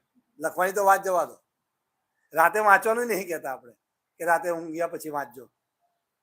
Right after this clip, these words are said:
એવું કીધું કે કોઈ દિવસ કે ઊંઘી ગયા પછી પુસ્તક વાંચજો અમે? અને આપણે વાંચવા નહીં ઊંઘી ગયા પછી, જાગતા નહીં વાંચતા તો.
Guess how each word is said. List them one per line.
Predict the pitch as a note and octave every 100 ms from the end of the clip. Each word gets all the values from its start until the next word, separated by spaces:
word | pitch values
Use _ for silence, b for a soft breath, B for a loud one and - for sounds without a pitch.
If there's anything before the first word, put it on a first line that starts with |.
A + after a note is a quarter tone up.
| _ _
એવું | D#3 D#3+
કીધું | F3+ A3
કે | G#3 F#3
કોઈ | _ D#3+
દિવસ | D#3 D#3+ -
કે | E3+
ઊંઘી | D#3+ D#3+
ગયા | E3
પછી | D#3 D#3
પુસ્તક | D3+ C#3+ - C#3
વાંચજો | C3+ B2+ C3+
અમે? | B2 A#2+ _ _ _ _ _ _ _ _ _ _
અને | E3
આપણે | F3 F#3+
વાંચવા | F#3+ F#3 G3+ G3
નહીં | F3+
ઊંઘી | D#3+ D3
ગયા | C#3 C3
પછી, | B2 A#2+ A2+
જાગતા | D#3 D#3 - F#3+
નહીં | F#3+
વાંચતા | F#3 E3+ E3+
તો. | D#3